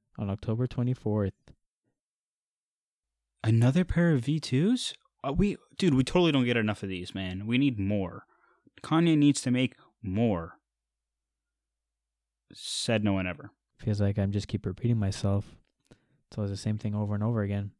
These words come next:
Speaker 2: Pretty much.
Speaker 1: So we got
Speaker 2: Pretty
Speaker 1: a
Speaker 2: much.
Speaker 1: white with tan tones, nothing we've not seen before. It's nicer than some of the ones we've, uh, seen, so that may be saving grace for the pair, 'cause, you know, white shoes get dirty easy, so you might need a new fresh pair.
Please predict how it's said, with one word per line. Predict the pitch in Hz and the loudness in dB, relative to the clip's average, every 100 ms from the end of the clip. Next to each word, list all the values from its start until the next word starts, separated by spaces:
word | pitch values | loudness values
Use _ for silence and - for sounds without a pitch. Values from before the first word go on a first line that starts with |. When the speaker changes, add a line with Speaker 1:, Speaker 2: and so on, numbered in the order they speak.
| _ _ _ _ _ _ _ _ _ | _ _ _ _ _ _ _ _ _
Speaker 2:
Pretty | - 117 | -2 0
much. | 107 85 - - | -2 -4 -10 -12
Speaker 1:
So | - 120 | -6 -2
we | 117 113 | 0 2
got | |
Speaker 2:
Pretty | 120 143 | 4 4
Speaker 1:
a | |
Speaker 2:
much. | 113 | 2
Speaker 1:
white | 120 120 - _ | 2 0 -2 _
with | - 110 - | -6 -4 -4
tan | - 120 | -4 -2
tones, | 120 110 107 107 107 107 - - - _ - | -2 -2 0 0 -2 -4 -10 -18 -20 _ -10
nothing | 98 104 104 | -6 -4 -4
we've | 104 104 - | -4 -6 -6
not | 104 101 | -4 -4
seen | - 110 | -4 -4
before. | 107 98 101 101 101 - _ _ _ | -4 -6 -6 -4 -6 -10 _ _ _
It's | 147 - | -6 0
nicer | 147 147 | 2 2
than | 123 123 | 0 0
some | - 117 | 0 0
of | 113 | 0
the | |
ones | 110 113 110 | 0 0 0
we've, | 104 101 | -2 0
uh, | 104 101 | 0 -2
seen, | - 113 104 101 | -2 -2 0 -2
so | 107 107 101 101 | -4 -2 -2 -2
that | 107 123 | -2 -2
may | 117 | -2
be | 107 104 | -2 -2
saving | 101 - 101 98 | -4 -2 -2 -2
grace | 101 98 | -2 -4
for | 98 | -6
the | 101 | -4
pair, | 113 139 | -2 -2
'cause, | 143 101 | -4 -4
you | 120 | -2
know, | 156 | -2
white | 160 160 | -2 -4
shoes | - 156 | -4 -2
get | 143 135 | -2 0
dirty | 127 127 | 0 0
easy, | 107 104 104 | -2 -4 -4
so | 101 107 | -6 -4
you | 107 | -2
might | 113 | -2
need | - 110 | -2 -2
a | |
new | 107 107 | 0 -2
fresh | - 107 - | -2 -4 -4
pair. | - 120 | -4 -2